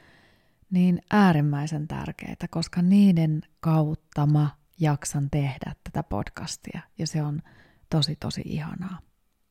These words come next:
Ja sinne vaan, hei, laittamaan aina, kun tulee jotain mieleen, niin tästä, tästäkin mun avautumisesta saa <laughs> jälleen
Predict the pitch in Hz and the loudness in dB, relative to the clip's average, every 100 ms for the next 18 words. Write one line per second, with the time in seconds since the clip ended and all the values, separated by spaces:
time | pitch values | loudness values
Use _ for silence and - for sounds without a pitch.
0 | _ _ - - - - - 165 180 165 | _ _ -20 -20 -20 -10 -2 4 6 8
1 | 147 151 147 151 147 156 156 - 147 143 | 6 4 4 2 2 2 2 2 0 2
2 | 147 - _ _ - 180 170 147 156 147 | 0 -2 _ _ -2 4 4 4 0 0
3 | 147 151 139 151 147 143 147 147 143 - | 2 2 2 0 0 2 4 4 2 -2
4 | - - - - - - - - - - | -4 -2 -4 -8 -20 -20 -20 -20 -20 -20
5 | - 156 143 - - - 170 - 175 196 | -4 -2 -2 -4 -6 0 2 2 2 4
6 | 170 170 180 160 143 147 143 147 143 180 | 4 4 4 4 4 4 2 4 2 0
7 | 160 - 170 - 190 - 220 214 - 226 | 0 4 4 6 2 4 2 2 4 0